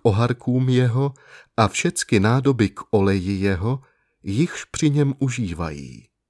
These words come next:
A obvinou jej se všechněmi nádobami jeho přikrytím z koží jezevčích a vloží na sochory.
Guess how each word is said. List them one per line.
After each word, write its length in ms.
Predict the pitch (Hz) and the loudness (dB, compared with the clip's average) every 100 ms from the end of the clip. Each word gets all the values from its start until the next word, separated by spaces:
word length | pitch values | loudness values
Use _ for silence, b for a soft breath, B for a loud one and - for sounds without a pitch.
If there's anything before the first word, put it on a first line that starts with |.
| _ _ _ _ _ _ _ | _ _ _ _ _ _ _
A 220 | 117 - - | 0 0 2
obvinou 520 | 131 135 165 147 123 | 0 2 2 4 4
jej 420 | 101 98 92 87 b b b | 4 2 0 -4 b b b
se 200 | - - | -2 -2
všechněmi 580 | 156 - 160 165 151 117 | 0 -2 -2 -2 2 2
nádobami 680 | 104 123 135 143 143 143 139 | 2 2 0 0 0 0 2
jeho 420 | 143 127 135 135 b b b | 2 2 0 -2 b b b
přikrytím 720 | - 165 - 165 - 151 151 | -4 -4 0 -2 -2 -2 0
z 80 | 147 | -2
koží 380 | - 135 123 135 | 2 2 2 0
jezevčích 920 | 135 113 95 - - 62 64 - - B B B B | 0 0 -6 -6 -12 -12 -14 -18 -20 B B B B
a 120 | 117 104 | 2 2
vloží 500 | 87 123 131 143 143 | 4 2 2 -2 -2
na 120 | 135 | -2
sochory. 640 | - 113 - 78 76 50 | -2 -4 -4 -12 -12 -18